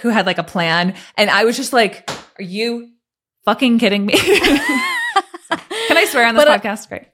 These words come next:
Speaker 2: yeah, and I think it was a good balance, though, because John was very good, to his credit, of bringing things around and being like, "Okay, Kara, I think we should,"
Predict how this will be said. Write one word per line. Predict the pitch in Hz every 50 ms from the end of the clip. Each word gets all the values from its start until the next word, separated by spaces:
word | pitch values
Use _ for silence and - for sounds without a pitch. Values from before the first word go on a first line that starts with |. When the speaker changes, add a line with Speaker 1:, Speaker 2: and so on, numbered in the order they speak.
| -
Speaker 2:
yeah, | - 294 285 233 190 - - -
and | - 285
I | 294 311 320
think | 294 370 370 349
it | 370 349
was | 330 320 269
a | 285
good | 233 254 254 220
balance, | 226 220 214 214 202 196 -
though, | - 190 180
because | 180 180 - - 269 240 233 214 214
John | - - 254 226 220 220 226 226 240 247 254 254 - - _
was | - 240 226 214 226 233 226 208 214
very | 202 226 214 214 220 214
good, | 202 220 214 208 196 196
to | - -
his | - 196 190 -
credit, | - - 247 208 190 185 180 - -
of | 202 208 190 196
bringing | _ 208 202 202 202 208
things | 208 214 208 202 202
around | 202 190 196 190 185 190
and | 190 185
being | 185 185 185
like, | 190 185 185 185 - _ - - - - - _ -
"Okay, | 240 254 247 277 247
Kara, | - - 247 226 220 214
I | 202 214
think | 208 - 220 214
we | 233 240
should," | 220 - 233 226 220 214 214 202 190 -